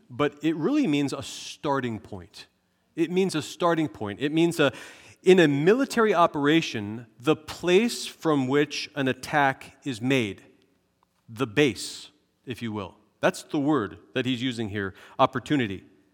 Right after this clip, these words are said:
He says, "Sin taking opportunity by the commandment," or through the commandment. Wh-, what is he referring to when he says commandment?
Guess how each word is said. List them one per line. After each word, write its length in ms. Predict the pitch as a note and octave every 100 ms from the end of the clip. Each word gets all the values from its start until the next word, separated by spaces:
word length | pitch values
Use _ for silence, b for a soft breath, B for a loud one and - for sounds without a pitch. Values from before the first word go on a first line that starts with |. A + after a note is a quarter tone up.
| _ _ _ _ b b
He 80 | D#3
says, 240 | F3 C#3+
"Sin 760 | - - - F#3+ G#3 A#3+ C4 B3 B B -
taking 400 | F3+ - D#3 D3+
opportunity 1160 | D#3 D#3 D3+ C#3 - - A#3 C#3 A#2 A#2+ B2 B B B -
by 480 | G#2 A#2 D3 F#3+ A3
the 160 | F3+
commandment," 920 | - - C#3+ A#2+ B2+ C#3 A2 F#2 A2+ - _ _ _ _ _ _ _ _ -
or 140 | - A#2
through 540 | - D3+ D#3 C3+ C3+ -
the 120 | A2
commandment. 540 | G2+ A#2 G2 F2+ G2+ A#2
Wh-, 140 | B2+
what 140 | C#3+ C3+
is 60 |
he 60 | B2+
referring 360 | A#2+ - B2 A2+
to 140 | G#2+
when 120 | G2+ G2+
he 40 |
says 220 | - G#2
commandment? 580 | - A2 G#2 F#2+ D#2+ D#2+